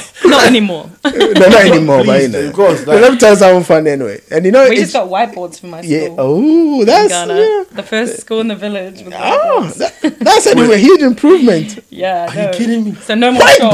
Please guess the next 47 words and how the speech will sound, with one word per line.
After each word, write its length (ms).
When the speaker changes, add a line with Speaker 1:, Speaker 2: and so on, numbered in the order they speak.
Speaker 2:
chalk. 200
Speaker 3:
like 240
Speaker 1:
This 200
two 100
thousand 180
and 100
nineteen. 460
It's 120
not 160
a 40
huge 160
improvement. 420
That's 160
like 180
what 160
we 120
should 100
Speaker 2:
It 100
Speaker 1:
already 160
Speaker 2:
is 320
Speaker 1:
have. 140
Speaker 2:
for 40
Speaker 3:
What, 120
what 200
is, 140
Speaker 2:
Ghana. 80
Speaker 3:
what's 220
wrong 140
Speaker 2:
No 80
Speaker 3:
with 80
Speaker 2:
one 100
Speaker 3:
you? 80
Speaker 2:
has 180
Speaker 3:
It's 120
a 40
Speaker 2:
smart 100
boards. 220
Speaker 3:
village. 160
Speaker 2:
We 60
don't 160
even 180
have 140
smart 260
boards 220
in 80
New 100
Zealand. 560